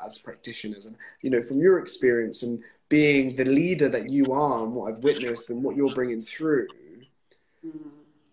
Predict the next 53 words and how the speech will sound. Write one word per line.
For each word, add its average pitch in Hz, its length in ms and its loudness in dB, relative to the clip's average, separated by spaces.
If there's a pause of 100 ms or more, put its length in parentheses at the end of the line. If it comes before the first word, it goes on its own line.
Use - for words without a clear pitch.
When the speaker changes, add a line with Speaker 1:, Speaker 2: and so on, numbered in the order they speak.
(280)
Speaker 1:
how 151 460 4
do 160 120 2
we 151 180 0
continue 147 420 2
to 127 120 -8
look 120 160 -4
after 139 380 -2
ourselves, 110 420 -2
and 123 100 -4
then 120 140 -2
so 147 160 -2
that 139 160 0
we 151 60 2
can 190 260 2
then 131 140 2
show 120 260 2
up? 107 200 -2
And 127 120 -14
then 123 200 -4 (360)
I'd 139 160 2
like 156 280 4
to 156 120 -2
then 135 180 4 (180)
Speaker 2:
Mm-hmm. 104 80 -10
Speaker 1:
speak - 480 -4
more 135 200 2
about 123 240 0
the 123 60 -2
men's 127 280 -2
and 113 80 -4
women's 131 280 -2
space, 185 280 2
but 143 120 -8
this 143 140 -2
is 135 100 -6
really 127 180 -4
just - 160 -14
coming 120 240 -6
through 135 240 -2
now. 95 160 -8
Like, 85 140 -12 (120)
what 147 140 0
does 156 160 -4
that 147 180 -4
self, 151 380 0
Speaker 2:
Mm-hmm. 175 400 -4 (240)
Speaker 1:
self-love 151 720 2
heart 131 500 -2
look 123 340 -2
like? 98 280 -6
How 131 220 -4
do 151 80 2
we 156 260 -2